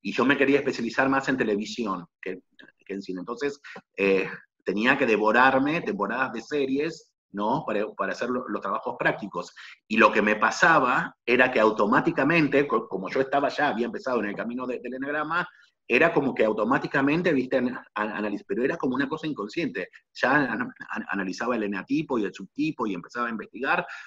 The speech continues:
Bueno, y co-, co-, como yo digo, digamos que lo convertí en una profesión, ¿no? Y, y, y me hice conocido en el, en el medio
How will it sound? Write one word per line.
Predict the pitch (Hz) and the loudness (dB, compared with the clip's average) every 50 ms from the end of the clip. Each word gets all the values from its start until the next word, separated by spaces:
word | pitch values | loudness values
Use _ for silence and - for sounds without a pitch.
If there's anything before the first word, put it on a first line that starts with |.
| - - | -6 2
Bueno, | - 185 185 165 151 147 151 - - - _ _ _ - - | 6 8 8 10 10 8 8 8 6 2 _ _ _ -8 -2
y | 110 117 117 120 120 117 113 120 120 113 107 | 0 2 2 2 2 2 0 0 -2 -4 -4
co-, | - 120 120 - - _ _ _ _ _ | -4 -6 -6 -6 -8 _ _ _ _ _
co-, | - 117 101 | -8 -6 -4
como | 110 110 127 123 | -4 -4 -4 -2
yo | 123 127 | 0 2
digo, | 135 156 170 165 - 113 104 98 | 4 6 6 6 4 2 -4 -6
digamos | 98 113 117 123 147 147 | -4 -2 -2 0 -2 -2
que | 143 123 | -2 -2
lo | 113 | -2
convertí | 110 110 113 110 104 123 131 | 0 0 -2 -2 -2 -2 -2
en | 139 | -2
una | 147 135 120 98 | 0 -2 -2 -4
profesión, | - - 92 - 104 101 - 160 156 131 98 95 92 | -4 -8 -8 -8 -10 -8 -4 -2 -2 -2 -2 -2 -6
¿no? | 95 101 110 - _ _ _ _ - - - _ _ - - - - _ _ _ _ | -8 -8 -10 -12 _ _ _ _ -20 -20 -20 _ _ -20 -20 -20 -20 _ _ _ _
Y, | 104 104 104 101 98 101 - - | -2 -2 0 0 0 -2 -2 -4
y, | 95 98 110 107 - 104 | -4 -4 -4 -4 -4 -4
y | 98 | 0
me | 107 117 | 2 4
hice | 131 135 - - 131 | 4 4 4 2 4
conocido | - 127 123 123 120 120 - - 160 156 151 147 147 147 151 170 170 - - - - _ _ _ _ _ | 4 4 4 4 4 2 0 0 2 4 6 6 8 8 8 6 4 2 -4 -14 -18 _ _ _ _ _
en | - 101 98 98 | -6 -4 -4 -2
el, | 98 104 104 - - _ _ _ | -4 -4 -6 -8 -14 _ _ _
en | - 98 101 92 90 95 92 | -6 -6 -6 -6 -6 -6 -6
el | 92 | -4
medio | 98 110 113 113 120 117 107 101 92 92 87 - - | -4 -4 -2 -2 0 0 0 -2 -2 -4 -6 -8 -12